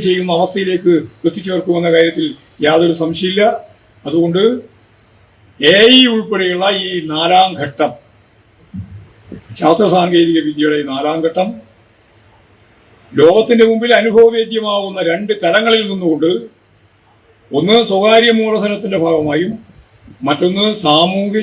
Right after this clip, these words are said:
ജീവിതത്തിൽ സോഷ്യലിസ്റ്റ് ഉൽപാദന വിതരണ ഘടനയുടെ ഭാഗമായും മുന്നോട്ടേക്ക് പോകുന്ന ഈ പശ്ചാത്തലത്തിൽ മുതലാളിത്തം കൂടുതൽ പ്രതിസന്ധിയിലേക്ക്, ജനങ്ങൾ കൂടുതൽ ഭീതിജനകമായ ജീവിതത്തിലേക്ക്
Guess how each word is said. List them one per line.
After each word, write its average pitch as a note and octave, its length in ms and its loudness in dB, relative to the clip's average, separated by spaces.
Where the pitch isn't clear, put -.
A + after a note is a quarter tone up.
ജീവിതത്തിൽ F#3 560 -2
സോഷ്യലിസ്റ്റ് G#3+ 600 2
ഉൽപാദന G3 580 0
വിതരണ F3 340 -4
ഘടനയുടെ E3 400 -2
ഭാഗമായും D#3 500 -2
മുന്നോട്ടേക്ക് E3+ 560 0
പോകുന്ന F3+ 320 2
ഈ - 100 -4
പശ്ചാത്തലത്തിൽ F#3 600 -2
മുതലാളിത്തം F#3 540 0
കൂടുതൽ A3+ 380 2
പ്രതിസന്ധിയിലേക്ക്, E3 800 0
ജനങ്ങൾ A3 340 6
കൂടുതൽ A#3 360 0
ഭീതിജനകമായ G#3 680 -6
ജീവിതത്തിലേക്ക് D3 600 -4